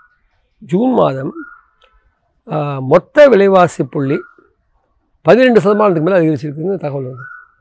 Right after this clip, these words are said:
பெரும்பாலும் பெட்ரோல், டீசல் விலை உயர்வு தான் அதுக்கு காரணம். இன்னொன்னு என்ன பார்க்கணும்னா, ஒரு இப்போ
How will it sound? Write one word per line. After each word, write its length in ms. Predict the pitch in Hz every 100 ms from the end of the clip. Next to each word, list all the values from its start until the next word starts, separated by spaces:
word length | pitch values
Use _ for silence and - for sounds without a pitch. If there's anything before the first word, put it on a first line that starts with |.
| _ - - - - _ _
பெரும்பாலும் 480 | 240 262 262 269 247
பெட்ரோல், 340 | 220 226 226
டீசல் 240 | 196 165
விலை 200 | 165 165
உயர்வு 260 | 156 147 147
தான் 120 | 196
அதுக்கு 200 | 180 123
காரணம். 400 | - 139 120 120 _ _ - - - _ _ _ _ _ _ _ _ _ _ -
இன்னொன்னு 260 | 226 269 349
என்ன 200 | 320 269
பார்க்கணும்னா, 640 | 262 220 208 214 247 214
ஒரு 300 | 202 180 175
இப்போ 180 | 160 170